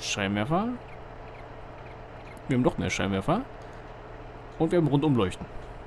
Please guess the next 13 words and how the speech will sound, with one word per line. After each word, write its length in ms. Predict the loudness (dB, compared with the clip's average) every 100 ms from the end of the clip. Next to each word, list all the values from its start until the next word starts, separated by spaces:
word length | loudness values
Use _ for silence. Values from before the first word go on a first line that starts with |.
| -14 -14 -14 -2
Zusatzfunktionen 840 | 2 2 2 2 2 6 6 8
hat 140 | 6
er 80 | 2
keine. 440 | 0 0 2 2 0 -8 -10 -10 -10 -10 -10 -10 -10 -10 -10 -12 -12 -12 -14 -14 -14 -14 -12 -12 -4
Ist 160 | -2 2
ein 60 | 6
reiner 220 | 6 6
Knickschlepper. 680 | 4 2 2 2 4 4 2 -8 -12 -10 -8 -2
Ähm, 300 | 4 4 4 2 2
ja. 180 | 0 2 -2 -4 -8 -8 -8 -8 -8 -8 -8 -8 -8 -8 -8 -8 -8 -10 -10 -12 -12 -12 -14 -14 -14 -10 -10 -8 -8 -8 -8 -8 -6 -4
Sehr 280 | 2 6 6
solides 400 | 6 6 6 6
Modell. 460 | 6 4 4 4